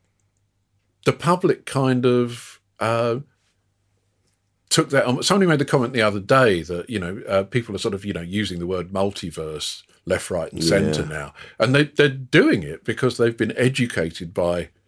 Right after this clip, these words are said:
Speaker 1: by the Marvel movies
Speaker 2: Yes.
Speaker 1: that, you know, such a possibility exists. And so, having had that, that made that movie possible.
Speaker 2: Yeah, yeah, absolutely. I remember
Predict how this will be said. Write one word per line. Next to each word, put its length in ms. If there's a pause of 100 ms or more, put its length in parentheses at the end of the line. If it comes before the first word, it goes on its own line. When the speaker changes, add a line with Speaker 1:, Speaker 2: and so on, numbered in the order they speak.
(580)
Speaker 1:
by 120
the 120
Marvel 420
movies 540
Speaker 2:
Yes. 280
Speaker 1:
that, 60
you 80
know, 100
such 340
a 40
possibility 840
exists. 680 (300)
And 140
so, 400 (840)
having 360
had 240
that, 180
that 220
made 240
that 180
movie 300
possible. 640 (480)
Speaker 2:
Yeah, 180 (1120)
yeah, 200
absolutely. 640 (400)
I 80
remember 260